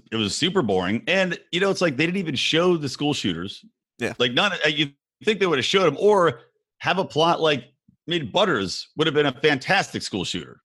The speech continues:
Speaker 2: <laughs> Well, I, I
Speaker 1: They
Speaker 2: did
Speaker 1: had,
Speaker 2: like
Speaker 1: they
Speaker 2: that
Speaker 1: had
Speaker 2: they
Speaker 1: him as
Speaker 2: had
Speaker 1: the hall monitor.
Speaker 2: <laughs> Yeah, they had him as the hall monitor carrying, like, an A R fifteen.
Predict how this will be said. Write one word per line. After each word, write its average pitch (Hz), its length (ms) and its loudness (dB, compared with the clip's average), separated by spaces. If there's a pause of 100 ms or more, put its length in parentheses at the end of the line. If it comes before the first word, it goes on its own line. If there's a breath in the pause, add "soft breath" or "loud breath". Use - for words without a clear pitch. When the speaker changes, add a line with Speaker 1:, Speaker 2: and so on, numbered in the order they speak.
Speaker 2:
<laughs> - 140 -12 (420 loud breath)
Well, 160 120 6
I, 139 120 6
I - 20 4
Speaker 1:
They - 140 6
Speaker 2:
did - 60 4
Speaker 1:
had, 175 100 6
Speaker 2:
like 147 180 6
Speaker 1:
they - 60 4
Speaker 2:
that 147 60 6
Speaker 1:
had 131 80 4
Speaker 2:
they 135 40 4
Speaker 1:
him 135 60 6
as 139 60 6
Speaker 2:
had 123 80 4
Speaker 1:
the 117 100 -4
hall 151 240 -2
monitor. 101 300 -8
Speaker 2:
<laughs> 170 200 0
Yeah, 180 80 4 (100)
they 143 140 4
had 143 100 6
him 131 80 0
as 123 120 0
the 123 100 0
hall 131 160 6
monitor 123 380 2
carrying, 123 400 -2
like, 107 180 -2
an 117 60 -6
A 120 100 0
R 113 120 0
fifteen. 123 440 -10